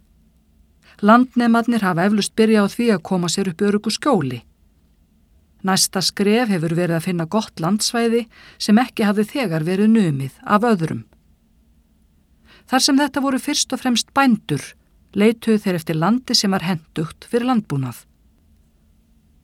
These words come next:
Fólki nýtti sér auðvitað reynsluna frá heimalöndum sínum þegar það kom til Íslands,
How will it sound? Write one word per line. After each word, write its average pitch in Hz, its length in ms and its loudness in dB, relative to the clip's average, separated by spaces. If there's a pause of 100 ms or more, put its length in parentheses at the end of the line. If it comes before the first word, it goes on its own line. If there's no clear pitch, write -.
(160)
Fólki 262 480 2
nýtti 269 360 0
sér 254 220 2
auðvitað 240 340 0
reynsluna 180 520 0
frá 175 160 -2
heimalöndum 160 680 0
sínum 147 440 -2
þegar 175 240 -4
það 160 120 -8
kom 196 160 2
til 196 200 -2
Íslands, - 600 -4